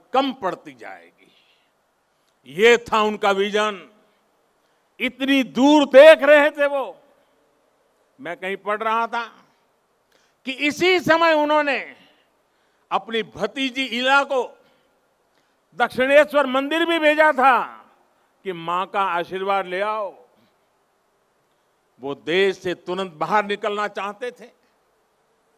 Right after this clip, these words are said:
देश के बाहर जो भारत समर्थक शक्तियां हैं, उन्हें एकजुट करना चाहते थे। इसलिए उन्होंने युवा शिशिर से कहा था,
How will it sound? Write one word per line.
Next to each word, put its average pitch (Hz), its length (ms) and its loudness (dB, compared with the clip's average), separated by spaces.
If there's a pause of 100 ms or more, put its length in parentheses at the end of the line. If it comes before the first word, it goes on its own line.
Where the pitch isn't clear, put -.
(280)
देश 240 300 0
के 254 180 -6
बाहर 240 360 0
जो 240 140 -4
भारत 220 400 -6
समर्थक 254 420 -8
शक्तियां 269 600 -6
हैं, 285 340 -10 (800)
उन्हें 208 200 -8
एकजुट 269 440 -2
करना 302 280 0
चाहते 254 440 -2
थे। 147 180 -20 (840)
इसलिए 208 300 -2
उन्होंने 269 720 0 (840)
युवा 320 420 4
शिशिर 320 480 -4
से 320 160 2
कहा 320 320 2
था, 320 420 2